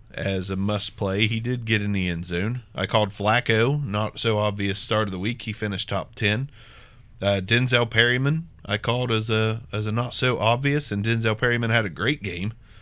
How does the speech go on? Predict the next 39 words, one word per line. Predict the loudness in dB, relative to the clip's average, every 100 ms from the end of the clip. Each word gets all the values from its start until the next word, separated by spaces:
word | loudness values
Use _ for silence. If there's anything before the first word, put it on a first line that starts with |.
| -20 -20 -20 -20 -12 -6
I |
think | 2 4
I | 4
missed | 2 0
on | 0 0 0
Ndamukong | 0 0 -4 -8 -10
Suh. | -12 -10 -6 -6 -8 -10 -14 -18 -20 -12
Uh, | -10 -8 -10 -12 -12 -14 -4
but | 2
I | 6
did | 4 4
say | 0
to | 0
sit | 0 2 2 -2
Ebron. | -2 0 4 4 4 2 -4 -16 -20 -20 -20 -16
That | -4 -2 0
worked | -2 0
out. | 2 2 0 -8
I | -10
said | -6 -4 -6
to |
sit | -6 -8
Keenan | -4 -2 2
Allen. | 4 4 4 0 -6 -20 -14
That | -2 0 0
worked | -2 0
out. | 2 2 0 -6
I |
said | -6 -4
to | -2
sit | 0 -2 0
Kiko | -4 0 2 4
Alonso. | 2 0 0 2 0 -2 -8 -20 -14
That | -6 -4 -4
worked | -4 -6 0
out. | 2 2 0 -10 -20 -20 -20 -20 -18 -20 -20 -8 -6 -6 2
I'm | 4 6
fantasy | 4 2 0 -6
god. | -6 -6 -6